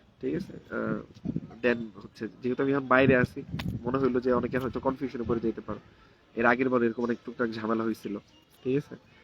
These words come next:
তো এই কনফিউশন থাকা কিন্তু অনেক বড় একটা ব্যাপার, বড় একটা ঝামেলা। দেখা গেছে তোমার প্রিপারেশন একরকম, আহ, এক্স মোতে আগাচ্ছিলা তুমি, বা একটা টার্গেট নিয়ে আগাচ্ছিলা, হুট করে এরকম ডিসিশন বা এরকম নিউজ,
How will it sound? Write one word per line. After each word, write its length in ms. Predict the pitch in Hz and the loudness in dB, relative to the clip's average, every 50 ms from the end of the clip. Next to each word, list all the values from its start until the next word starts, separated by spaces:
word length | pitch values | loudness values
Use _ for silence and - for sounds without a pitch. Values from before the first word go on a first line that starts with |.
| - _ _ _ - | -20 _ _ _ -4
তো 140 | 120 117 | -2 0
এই 140 | 107 104 123 | 2 2 0
কনফিউশন 500 | 120 - 147 147 - - 143 - 143 131 | 0 0 -2 -2 -2 -4 -4 -4 -4 -4
থাকা 200 | 127 143 139 135 | 0 0 0 2
কিন্তু 180 | 127 127 120 123 | 2 2 0 0
অনেক 160 | 127 123 113 | 0 0 0
বড় 160 | 120 123 131 | 2 2 2
একটা 180 | 131 - - 110 | 2 2 0 -2
ব্যাপার, 220 | 113 110 104 101 | -2 -2 -4 -2
বড় 180 | 101 113 117 120 | 2 2 2 4
একটা 160 | - - 110 | 2 0 0
ঝামেলা। 340 | 107 110 101 101 98 95 - - - - - - - - - _ _ - 110 | -2 -2 -2 -4 -4 -8 -10 -14 -20 -20 -20 -20 -20 -20 -20 _ _ -6 -2
দেখা 160 | 117 120 123 | 0 0 0
গেছে 140 | 117 120 120 - | 0 -2 -4 -2
তোমার 180 | - 131 131 120 | 0 0 0 0
প্রিপারেশন 400 | - 143 135 135 123 - 135 131 | 0 2 2 2 2 2 2 0
একরকম, 440 | 131 127 - 139 131 135 135 123 107 - | 0 2 0 -2 -2 0 -2 -2 -4 -4
আহ, 260 | 98 107 107 101 95 - - - - - | -2 -2 0 -2 -2 -6 -10 -10 -6 -4
এক্স 220 | 127 - - - - | -4 -4 -6 -4 2
মোতে 280 | 139 139 143 - 156 | 4 4 6 6 6
আগাচ্ছিলা 500 | 147 139 139 143 131 - - - 127 123 | 6 6 6 4 2 2 0 -2 -2 0
তুমি, 240 | 113 - 117 113 113 | -2 -2 -4 -4 -2
বা 140 | 107 117 117 | 0 0 -2
একটা 240 | 117 - - 131 123 - _ _ _ _ | -2 -2 -6 -8 -8 -8 _ _ _ _
টার্গেট 300 | - 143 147 151 147 143 - 131 | 6 6 6 6 4 2 2 4
নিয়ে 120 | 135 131 | 4 4
আগাচ্ছিলা, 440 | 123 123 113 - - 120 110 110 107 - - - - - - | 4 4 0 -2 -4 -4 -4 -4 -4 -8 -12 -20 -20 -8 -4
হুট 140 | 151 139 - | -4 -2 2
করে 180 | - 156 147 147 | 6 6 8 8
এরকম 280 | 139 - 151 139 135 | 6 4 2 2 2
ডিসিশন 420 | 135 127 - 143 127 - 135 127 123 | 0 0 0 0 -2 0 0 2 4
বা 60 | 123 | 4
এরকম 240 | 123 120 - 131 127 | 4 4 0 -4 -2
নিউজ, 260 | 123 127 143 147 | 2 2 2 2